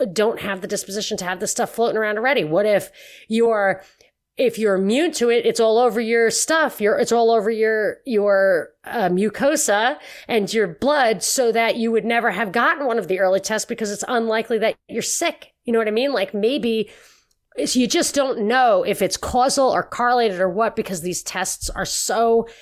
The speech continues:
inaccurate and they don't really measure what they're telling you they measure. So I believe that this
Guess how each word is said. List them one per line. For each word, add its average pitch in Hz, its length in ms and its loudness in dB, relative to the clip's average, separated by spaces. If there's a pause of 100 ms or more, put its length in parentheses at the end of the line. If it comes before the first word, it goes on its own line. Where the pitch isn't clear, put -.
(140)
inaccurate 190 760 0
and 170 120 0
they 165 100 0
don't 226 340 0
really 214 240 2
measure 185 360 0
what 156 120 -6
they're 160 120 -6
telling 202 320 -2
you 175 60 -2
they 160 120 0
measure. 156 420 -4
So 165 480 -2 (300)
I 226 180 0
believe 208 440 0
that 170 280 -2
this 190 300 -2